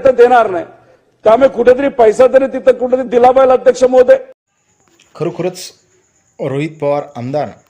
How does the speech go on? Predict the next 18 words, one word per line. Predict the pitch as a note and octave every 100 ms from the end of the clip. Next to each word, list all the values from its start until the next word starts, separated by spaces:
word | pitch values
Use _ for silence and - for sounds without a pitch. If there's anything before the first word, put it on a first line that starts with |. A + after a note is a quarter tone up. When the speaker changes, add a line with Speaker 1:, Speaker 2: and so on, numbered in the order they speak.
| _ D3
Speaker 2:
यांनी | B2+ C#3+ C#3+ C3 _ _ _ _ _ D#3
जे | F3+
प्रश्न | D#3+ C#3 -
उपस्थित | E3+ D#3 C3+ C3+ -
केले | B2 C3 -
आणि | C#3+
जी | C#3
टीपाटिप्पणी | C#3+ C#3 D3 D3 - E3
होत | B2+ A#2
आहे, | F#2 F2+ _ _ _ _ _ _ -
ते | F3
खरोखरच | F3 E3 F3 F3
योग्य | C#3+ A#2 B2
आहे. | G2 F#2 G#2 _ _ _ _ _ _
कारण | E3 E3 F#3+ F#3+ _ _ F#3 D#3+
जे | D#3+ F#3 A#2+ - C3+ C3
गॅस | D3+ D3+
सिलेंडर | D#3 D#3+ E3